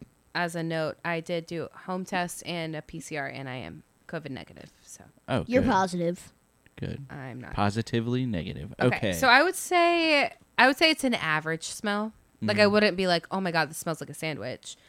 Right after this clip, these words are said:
Speaker 1: So I'm gonna give it a three.
Speaker 3: I'm gonna give it a four point zero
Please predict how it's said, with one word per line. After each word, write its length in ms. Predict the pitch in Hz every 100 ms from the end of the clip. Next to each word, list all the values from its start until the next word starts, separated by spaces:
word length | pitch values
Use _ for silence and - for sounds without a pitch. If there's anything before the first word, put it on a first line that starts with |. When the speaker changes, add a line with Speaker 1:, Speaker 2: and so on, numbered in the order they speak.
| - -
Speaker 1:
So 120 | 269
I'm 60 |
gonna 160 | 302 339
give 160 | 277 196
it 320 | 185 190 175
a 60 |
three. 260 | 175 90 143 _ _ _ _ _ _ _ _
Speaker 3:
I'm 160 | 320 381
gonna 180 | 339 311
give 140 | 285
it 120 | 285 294
a 300 | 285 269 277 _
four 360 | - 285 220 233
point 400 | - 311 320 277
zero 640 | 226 247 185 135 147 143